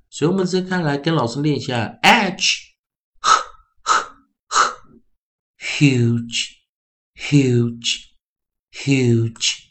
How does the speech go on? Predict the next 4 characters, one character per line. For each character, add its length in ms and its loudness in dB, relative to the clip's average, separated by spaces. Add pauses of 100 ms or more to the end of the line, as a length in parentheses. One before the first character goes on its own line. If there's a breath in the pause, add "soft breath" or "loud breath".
(260)
有 80 -18
看 160 -10
到 80 -4
H，huge，huge，huge。 - -2